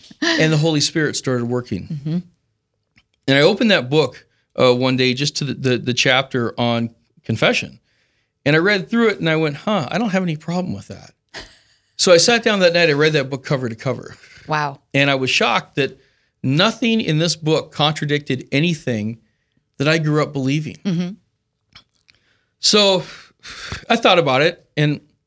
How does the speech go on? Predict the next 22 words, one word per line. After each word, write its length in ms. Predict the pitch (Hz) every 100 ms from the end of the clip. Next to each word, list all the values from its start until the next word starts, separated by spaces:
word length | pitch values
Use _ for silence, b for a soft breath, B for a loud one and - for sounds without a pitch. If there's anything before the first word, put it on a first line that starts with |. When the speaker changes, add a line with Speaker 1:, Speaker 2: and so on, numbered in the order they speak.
| _ -
Speaker 1:
I 60 | 156
didn't 240 | 202 143
do 180 | 143 180
anything 320 | 160 151 147
about 240 | 131 123 123
it 120 | 113
for 160 | - 110
about 180 | 110
a 40 | 113
year 180 | 117 110
and 80 |
a 40 | 101
half. 240 | 92 -
Speaker 2:
Mm-hmm. 240 | 180 165 156 _ b b b -
Speaker 1:
And 140 | 127
then 280 | 139 135 123
my 180 | 135 135
brother, 280 | 135 156 151
who 120 | 127
passed 360 | 123 135 120 -
away, 400 | 113 101 101 - -
um, 280 | 113 110